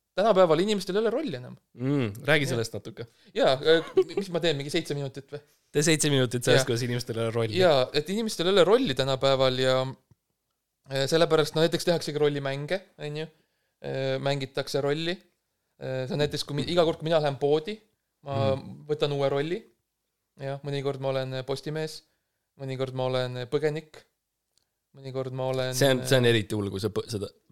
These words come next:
Speaker 2: ma olen öelnud sulle mitu korda, palun ära tee seda põgeniku asja, sest et see on väga
Speaker 1: No.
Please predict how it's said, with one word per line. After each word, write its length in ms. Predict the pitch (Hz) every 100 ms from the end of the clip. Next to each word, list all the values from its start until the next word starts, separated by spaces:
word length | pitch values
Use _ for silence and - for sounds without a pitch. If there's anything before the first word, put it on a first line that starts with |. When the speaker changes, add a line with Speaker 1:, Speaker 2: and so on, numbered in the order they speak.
| 117
Speaker 2:
ma 80 |
olen 100 | 127 131
öelnud 220 | 120 101
sulle 160 | 110 117
mitu 200 | 117 107
korda, 200 | 101 98
palun 340 | 120 117 101
ära 200 | 104 101
tee 160 | 95 101
seda 180 | - -
põgeniku 520 | 113 101 104 - -
asja, 200 | - -
sest 200 | 123 117
et 100 | 101
see 80 | -
on 100 | 110
väga 200 | 113 120
Speaker 1:
No. 280 | 110 107 104